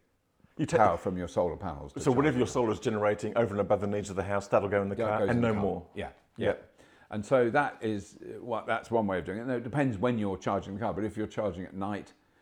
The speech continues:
Speaker 2: and you, you know, there are, I know people who've got big battery packs that, that they're not at home in the day.
Speaker 1: Mm.
Speaker 2: They charge them up with solar in the day, and they use that power in the car. So they,
Speaker 1: Mm.
Speaker 2: that's how they feed the car. Now, it's a little bit of a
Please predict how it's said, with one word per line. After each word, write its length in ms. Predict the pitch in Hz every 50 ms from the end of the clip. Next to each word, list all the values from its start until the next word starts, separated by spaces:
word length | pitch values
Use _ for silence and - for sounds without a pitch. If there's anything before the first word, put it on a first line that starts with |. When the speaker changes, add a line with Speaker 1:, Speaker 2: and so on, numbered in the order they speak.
| _ _ _ _ _ _ _ _
Speaker 2:
and 140 | - 101 101
you, 140 | 101 98 92 - 82
you 80 | 156
know, 140 | 127 95 85
there 140 | 95 113 113
are, 240 | 117 117 113 110 107 - - -
I 120 | - 104 104
know 160 | 107 117 120
people 200 | 107 101 101 92 95
who've 140 | 98 95 95
got 240 | - - - - - 87 - - - _
big 320 | _ 117 113 92 - - _
battery 340 | 95 98 - - - 85 82
packs 400 | - - 104 87 - - - -
that, 160 | - 101 90 - - _ _ _ - 82 80 -
that 240 | - 104 90 - -
they're 100 | 98 95
not 180 | 98 123 123 101
at 80 | 78 -
home 280 | - 127 120 113 95
in 100 | 90 85
the 60 | 82 82
day. 400 | 82 113 95 80 78 90 117 - - _ _ 143
Speaker 1:
Mm. 120 | 135 127
Speaker 2:
They 100 | 110 101
charge 320 | 98 - 135 127 123 107
them 100 | 92 101
up 120 | 104 98 -
with 100 | 98 92
solar 340 | - - 101 98 92 90 90
in 80 | 87
the 60 | 85 82
day, 300 | - 90 87 90 92 - -
and 120 | 98 95
they 100 | 95 92
use 240 | 92 95 98 95 82
that 220 | 98 113 110 - -
power 340 | 95 95 90 90 90 90
in 120 | 90 87 90
the 120 | 87 85 - - _
car. 360 | _ - 117 104 78 71 69 - -
So 80 | - 92
they, 100 | 80 82 85
Speaker 1:
Mm. 60 | 92
Speaker 2:
that's 200 | 101 95 - -
how 160 | - 92 87
they 200 | 80 80 82 82
feed 380 | 82 - - - 98 90 80 73
the 80 | 82 82
car. 320 | - - 92 76 69 76
Now, 200 | 92 107 113 113
it's 120 | 101 - -
a 60 | 98
little 260 | 104 120 131 110 87
bit 200 | 90 92 95 87
of 120 | 92 85 87
a 140 | 87 82